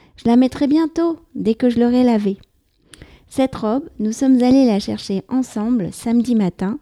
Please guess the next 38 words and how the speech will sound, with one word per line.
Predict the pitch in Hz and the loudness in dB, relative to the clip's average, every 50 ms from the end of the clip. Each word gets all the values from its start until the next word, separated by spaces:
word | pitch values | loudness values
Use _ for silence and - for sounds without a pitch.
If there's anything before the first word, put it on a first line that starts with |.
| _ _ _ - - - _ | _ _ _ -20 -20 -18 _
avant | - 185 196 220 247 | -8 -4 -2 -2 0
d'aller | 226 180 175 196 208 202 | 0 0 0 0 0 0
à | 185 156 | -2 -2
la | 151 165 | -4 -4
danse. | - - - - _ - - - - _ _ _ _ - - - - - _ | -6 -8 -14 -16 _ -20 -20 -20 -20 _ _ _ _ -20 -20 -20 -20 -20 _
Je | - - | -2 0
l'avais | 208 220 233 262 302 | 2 2 2 2 0
repérée | 311 330 294 - 269 247 240 277 311 | 0 -2 -4 -4 -4 -2 -2 -2 -2
sur | 294 - - 196 | -4 -4 -6 -4
le | 190 196 | -4 -4
site | 214 - - 269 - | -6 -8 -10 -8 -6
internet | 202 170 165 196 190 190 214 233 226 185 | -6 -6 -6 -8 -8 -6 -4 -6 -6 -6
d'une | 185 170 170 175 | -6 -6 -6 -6
marque | 185 180 180 - - | -6 -8 -10 -10 -6
de | 170 175 | -4 -4
mode | 180 220 262 294 285 262 - _ - - - _ - | -2 -2 -2 -2 -2 -4 -6 _ -20 -20 -20 _ -4
et | - | -2
je | 214 240 | -2 0
l'avais | 269 277 285 277 254 262 | 0 0 0 0 0 0
fait | 254 - - 262 247 | -2 -2 0 0 2
mettre | 247 254 247 247 - - 190 | 2 2 0 -2 -6 -8 -8
de | 175 180 170 | -6 -6 -6
côté | - - 220 220 _ - 277 311 - _ _ _ - | -4 -4 -6 -4 _ -4 -6 -6 -6 _ _ _ -10
dans | - 190 | -6 -4
le | 190 208 | -2 -2
magasin | 220 240 247 226 226 214 208 208 208 | 0 -2 0 0 -2 -2 -2 -2 -2
de | 185 170 170 | -4 -4 -6
cette | - - 185 180 | -6 -8 -10 -8
enseigne | 175 160 170 - - 185 214 233 240 226 - _ - | -8 -10 -10 -8 -6 -4 -2 -2 -4 -4 -6 _ -8
à | - | -8
Saint-Lazare. | 175 - - 226 214 185 156 160 160 - - - - 175 - _ _ _ _ _ _ _ _ - - - - - - - _ _ - | -6 -6 -4 -2 -2 0 -2 -2 -4 -6 -12 -14 -14 -16 -20 _ _ _ _ _ _ _ _ -20 -20 -20 -20 -20 -20 -20 _ _ -8
Lorsque | 202 196 - - 233 | -8 -8 -4 -2 0
nous | 226 233 233 | 0 0 0
sommes | 226 - 240 226 226 214 | -2 -2 -4 -2 -2 -2
arrivés | 208 208 202 208 208 220 | -2 -2 -2 -2 -2 -2
dans | 208 208 190 | -2 -2 -4
le | 190 196 | -4 -4
magasin, | 202 202 196 180 165 156 185 202 254 - | -4 -4 -4 -4 -4 -4 -4 -6 -6 -8